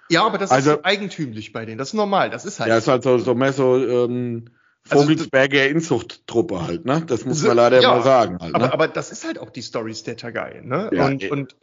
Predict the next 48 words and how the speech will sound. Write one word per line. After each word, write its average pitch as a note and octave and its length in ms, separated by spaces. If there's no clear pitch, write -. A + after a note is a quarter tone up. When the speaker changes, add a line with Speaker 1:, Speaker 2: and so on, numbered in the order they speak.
Speaker 1:
also C3+ 160
das D3+ 140
ist - 140
einfach F#3 300
bei, - 140
das C3+ 220
ist - 100
schon F3 240
bei D#3 120
denen D3+ 220
einfach - 180
so D#3 100
<laughs> - 0
Tradition, F#3 840
ne? - 140
Speaker 2:
Ja, A2 140
super, D#3 300
Speaker 1:
Und - 100
Speaker 2:
super D#3 260
Tradition, A#2+ 600
wenn, F2+ 180
wenn G#2 140
man G2+ 140
Speaker 1:
aber F#2+ 140
Speaker 2:
sein - 20
Speaker 1:
ap-, - 60
Speaker 2:
Erbgut C#3+ 360
Speaker 1:
apropos, G#3 240
Speaker 2:
mehr, A#2+ 120
mehr A2+ 200
ausdünnt. C#3+ 560
Speaker 1:
ähm, - 0
es, - 180
es - 220
gab F3 240
ja, F3+ 280
ähm, C#3+ 400
wechselnde F3+ 480
Schauspieler - 800
und, D#3+ 440
äh, D3 160
auch C#3+ 100
viel - 220
Zeitsprünge, E3+ 600
aber D3+ 160
es D#3 120
gab D3 380
eine E3 460